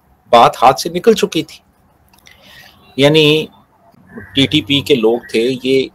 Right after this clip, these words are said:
tribal areas में थे और इन्होंने अफगानों को पनाह दी, जो अफगानी तालिबान थे वो उनको इन्होंने पनाह दी। हमारी establishment ने भी इस चीज़ से सरफ नज़र किया। अब टीटीपी जो है उनको वो पनाह दे रहे हैं,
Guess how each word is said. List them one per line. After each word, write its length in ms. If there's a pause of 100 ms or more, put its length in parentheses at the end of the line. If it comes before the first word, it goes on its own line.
tribal 320
areas 420
में 120
थे 160
और 200
इन्होंने 300
अफगानों 500
को 180
पनाह 340
दी, 280 (640)
जो 220
अफगानी 680
तालिबान 600
थे 200 (320)
वो 100
उनको 260
इन्होंने 340
पनाह 320
दी। 280 (460)
हमारी 680
establishment 680
ने 140
भी 180 (120)
इस 160
चीज़ 280 (180)
से 160
सरफ 280
नज़र 280
किया। 300 (640)
अब 240 (180)
टीटीपी 600
जो 180
है 320
उनको 480
वो 280
पनाह 280
दे 200
रहे 100
हैं, 200